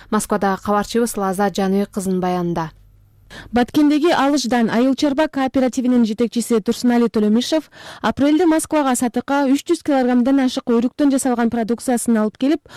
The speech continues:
Speaker 2: Орус баш калаасында товарын өткөрө албай, бир топ чыгымга учураганын баяндайт.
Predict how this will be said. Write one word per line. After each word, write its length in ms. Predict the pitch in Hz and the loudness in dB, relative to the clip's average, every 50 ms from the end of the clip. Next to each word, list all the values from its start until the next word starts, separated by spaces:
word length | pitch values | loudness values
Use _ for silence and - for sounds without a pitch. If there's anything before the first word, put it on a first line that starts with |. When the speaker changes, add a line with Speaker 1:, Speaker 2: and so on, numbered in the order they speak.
| - - - - | -20 -12 -4 -2
Speaker 2:
Орус 300 | 226 247 277 294 - - | 0 2 2 0 0 -2
баш 220 | 269 269 269 - - | -2 -2 -2 -2 -2
калаасында 600 | 247 240 233 226 233 - 247 240 233 262 285 294 285 - - - - | -2 0 0 0 0 0 0 0 2 2 0 -2 -4 -8 -14 -10 -6
товарын 400 | - 240 247 262 277 320 311 311 | -2 0 0 2 2 2 2 2
өткөрө 320 | 302 - - 311 285 269 247 | 0 0 0 0 0 2 2
албай, 320 | 226 202 202 196 185 170 - | 0 0 0 -2 -2 -2 -2
бир 100 | - 320 | 0 0
топ 240 | 320 - 330 - - | 0 0 -2 -2 -2
чыгымга 460 | - 285 262 269 254 247 262 277 262 262 | -2 0 2 2 0 0 0 0 0 0
учураганын 560 | 269 - 285 262 240 220 220 220 220 233 226 | 0 0 0 0 0 2 2 2 2 2 2
баяндайт. 560 | 226 226 220 220 220 202 180 160 143 - - | 2 2 2 2 0 0 0 -2 -4 -6 -10